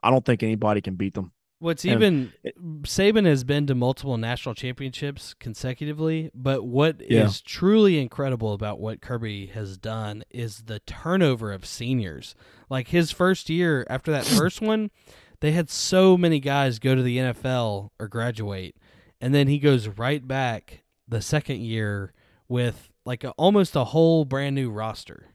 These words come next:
Speaker 2: And so, um, yeah, to do that three times in a row with the turnover that they've had is, in the era of
Speaker 1: I mean
Speaker 2: N I L and transfer portal, that's incredible.
Speaker 1: Yeah.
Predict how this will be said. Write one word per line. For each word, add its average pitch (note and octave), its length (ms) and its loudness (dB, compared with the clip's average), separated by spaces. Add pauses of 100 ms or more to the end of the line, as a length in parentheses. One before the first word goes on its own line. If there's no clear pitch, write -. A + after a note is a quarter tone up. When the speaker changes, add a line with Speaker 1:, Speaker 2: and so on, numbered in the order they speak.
(160)
Speaker 2:
And G#2 180 -14
so, G#2 520 -10 (500)
um, G2+ 560 -18 (680)
yeah, G#2 320 -8 (540)
to - 120 -8
do D#3 180 8
that D#3+ 220 0
three D3+ 200 -4
times C#3 300 -6
in A2+ 80 -6
a A2 40 -4
row A2 240 -2
with G#2 140 -8
the G#2 80 -14
turnover B2+ 540 -8
that G#2 160 -10
they've G#2+ 220 -8
had G2+ 280 -8
is, F#2 420 -12
in F3 180 4
the G3 160 4
era F3 360 0
of C3 80 -4
Speaker 1:
I C#3 60 -2
mean C#3+ 100 6
Speaker 2:
N C#3 60 2
I C#3 100 -4
L G#2+ 480 -8
and A2 100 -12
transfer B2 360 -8
portal, F#2 440 -14 (280)
that's - 360 -10
incredible. G#2 520 -8
Speaker 1:
Yeah. A2 140 4